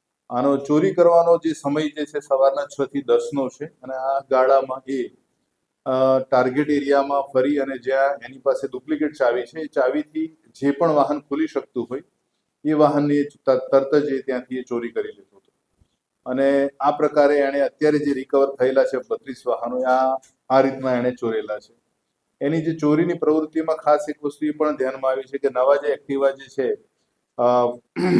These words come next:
ફાઇવ સિક્સ અને ફાઇવ જી અને સિક્સ જી,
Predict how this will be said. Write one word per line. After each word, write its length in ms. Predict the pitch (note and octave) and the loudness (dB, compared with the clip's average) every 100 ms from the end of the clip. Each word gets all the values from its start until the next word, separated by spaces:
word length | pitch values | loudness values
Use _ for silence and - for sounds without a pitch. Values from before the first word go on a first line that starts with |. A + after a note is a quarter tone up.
| - - - _ _ _ _ _ - - - - - | 2 -2 -10 _ _ _ _ _ -20 -18 -18 -14 0
ફાઇવ 220 | C3 D3 | 4 4
સિક્સ 340 | D3 D#3 D3+ D3 | 2 -4 -4 -4
અને 160 | C#3+ C#3+ - C3 | -4 -6 -12 -4
ફાઇવ 260 | C#3 D3+ D3 | 0 0 0
જી 140 | D3 | 0
અને 160 | C#3+ C#3+ | -2 -4
સિક્સ 300 | - C#3+ - | -6 -10 -10
જી, 240 | - D3 | -12 -12